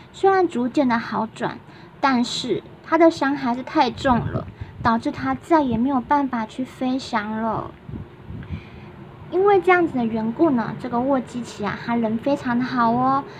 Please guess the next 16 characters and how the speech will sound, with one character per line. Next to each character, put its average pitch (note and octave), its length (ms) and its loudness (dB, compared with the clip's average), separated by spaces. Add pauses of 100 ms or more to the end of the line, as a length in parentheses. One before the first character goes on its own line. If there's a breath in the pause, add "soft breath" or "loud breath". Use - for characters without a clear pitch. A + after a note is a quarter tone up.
(180 loud breath)
他 E4+ 100 2
每 E4+ 220 6
天 E4 300 2
都 D#4 180 4
会 D#4 160 6
在 C#4 220 0
河 A#3+ 260 -4
边 A#3+ 260 -4
钓 B3 280 0
鱼 G3+ 180 -2
啊， G#3+ 260 -4
给 G#3+ 120 -2
马 A3 260 -2
雷 F#3+ 140 -4
娜 A3+ 240 0
吃， C#4+ 400 -6